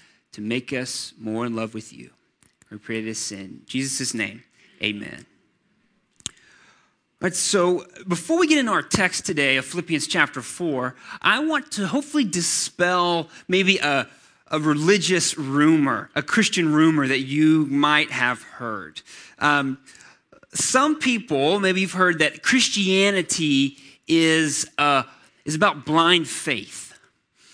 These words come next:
Maybe you've heard that Christianity, you just kinda need to trust, need to have blind faith. Take the leap of faith. Just,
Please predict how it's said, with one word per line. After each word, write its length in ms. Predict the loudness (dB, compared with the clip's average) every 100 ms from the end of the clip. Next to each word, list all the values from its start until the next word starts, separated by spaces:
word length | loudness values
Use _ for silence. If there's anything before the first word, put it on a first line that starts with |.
| -4
Maybe 160 | 0 2
you've 100 | 2
heard 220 | 2 2
that 140 | 2 0
Christianity, 600 | 0 0 2 2 2 2
you 160 | 2
just 300 | 0 0 -2 -8 -16 -2
kinda 260 | 2 2
need 140 | 2 0
to 100 | 0
trust, 600 | -2 0 0 0 -6 -2
need 80 | -2
to 100 | -2 -8 -20 -10
have 340 | 0 0 0 2
blind 340 | 4 4 2
faith. 460 | -4 -4 -4 -4 -6
Take 400 | 0 0 0 0
the 140 | 0
leap 420 | 2 2 0 0 -2
of 140 | -4
faith. 580 | -6 -2 -2 -2 -6 -4
Just, 340 | -2 -2 -4